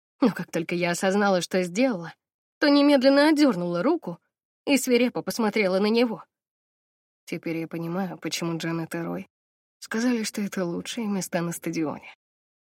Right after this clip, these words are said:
Тепло растеклось по телу вниз, словно его слова были дождём, льющимся прямо на меня. Меня бесило то, как моё тело реагировало на него,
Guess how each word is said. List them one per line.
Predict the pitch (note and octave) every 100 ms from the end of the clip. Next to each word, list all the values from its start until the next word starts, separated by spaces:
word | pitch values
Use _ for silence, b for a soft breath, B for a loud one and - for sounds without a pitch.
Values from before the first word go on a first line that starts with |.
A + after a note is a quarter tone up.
| _ _ _ _ _ -
Тепло | - - G#3+
растеклось | F#3+ F3 G3+ A3 A3
по | - G3
телу | A3 G3+
вниз, | F#3+ A#3+ A#3
словно | - F#3 G3+ G3
его | G3+ A3
слова | - G3 F#3 B3
были | F3 G3
дождём, | F#3+ G3+ F#3 A#3+ G#3+
льющимся | F3 F#3+ G3+ - F3 -
прямо | E3 F#3 F#3
на | F#3
меня. | G3+ A3+ G3+ E3 _ _ _ _ _ _ -
Меня | A#3+ A3
бесило | A3+ - D4+ G#3 D#3+
то, | F3+
как | F#3 G3
моё | G3
тело | F#3+ B3+ G#3
реагировало | G#3 A#3 A#3+ C#4 E3+ E3
на | F3
него, | F3 F3 E3